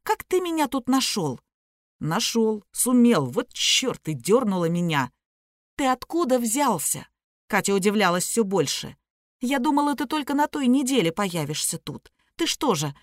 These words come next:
прямо из этого Переяславля, что ли, сюда?» «Прямо.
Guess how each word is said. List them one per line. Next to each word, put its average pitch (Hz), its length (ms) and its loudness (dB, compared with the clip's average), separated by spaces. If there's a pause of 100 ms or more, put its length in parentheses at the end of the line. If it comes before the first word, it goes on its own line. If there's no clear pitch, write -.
(140)
прямо 269 280 4
из 269 120 4
этого 269 280 2
Переяславля, 254 720 2
что - 220 -6
ли, 156 80 -4
сюда?» 151 420 -4 (640)
«Прямо. 160 460 -2